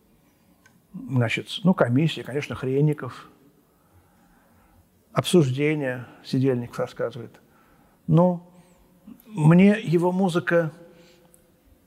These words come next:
очень не понравилась. Но я ему мешать не буду. Понимаете?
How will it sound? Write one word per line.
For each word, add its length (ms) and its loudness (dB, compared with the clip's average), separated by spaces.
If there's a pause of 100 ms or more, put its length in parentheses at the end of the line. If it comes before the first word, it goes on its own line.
(140)
очень 460 2
не 100 -8
понравилась. 880 -16 (1500)
Но 220 4
я 240 6
ему 280 4
мешать 560 -2
не 100 -4
буду. 420 -12 (1300)
Понимаете? 520 -2